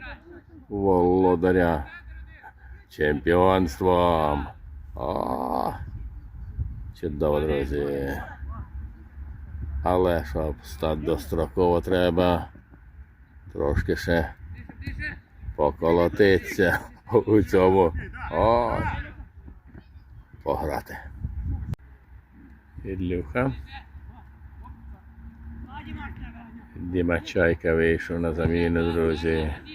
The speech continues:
Замість Яна.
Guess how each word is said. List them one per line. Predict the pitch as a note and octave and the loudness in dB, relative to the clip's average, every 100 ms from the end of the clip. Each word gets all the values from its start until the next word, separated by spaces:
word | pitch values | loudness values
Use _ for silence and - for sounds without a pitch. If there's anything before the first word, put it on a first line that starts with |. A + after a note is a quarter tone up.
| - - - - - - E4 - - - - - F4 E4+ D#4+ - E4+ - - - - - - | -18 -20 -20 -20 -20 -20 -20 -20 -20 -20 -20 -18 -16 -18 -20 -20 -20 -20 -20 -20 -20 -16 -6
Замість | F2+ E2 D#2 E2+ E2 - | -6 -2 -2 0 -2 -2
Яна. | F#2+ F#2 E2+ D#2+ D#2 D2 C#2 - | 0 4 4 2 0 -2 -6 -10